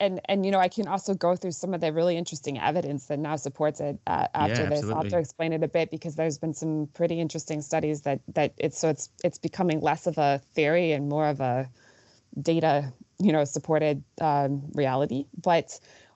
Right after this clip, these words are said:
Speaker 1: overall, the symptoms that patients get with long covid, first of all, there's a huge variability in symptoms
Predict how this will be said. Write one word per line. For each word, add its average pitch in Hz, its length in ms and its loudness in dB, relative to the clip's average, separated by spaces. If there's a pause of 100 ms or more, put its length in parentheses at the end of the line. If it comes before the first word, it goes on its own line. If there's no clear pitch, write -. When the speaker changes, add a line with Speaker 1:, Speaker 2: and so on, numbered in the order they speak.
Speaker 1:
overall, 180 400 4
the 160 100 -2
symptoms 220 420 -4
that 180 100 -4
patients 170 380 -6
get 170 160 0
with 156 100 -2
long 151 180 -2
covid, 151 400 0 (140)
first 202 240 2
of 147 80 -6
all, 143 140 -2
there's 160 320 0 (140)
a 175 60 0
huge 175 360 -2
variability 139 560 0
in - 100 -8
symptoms - 540 -8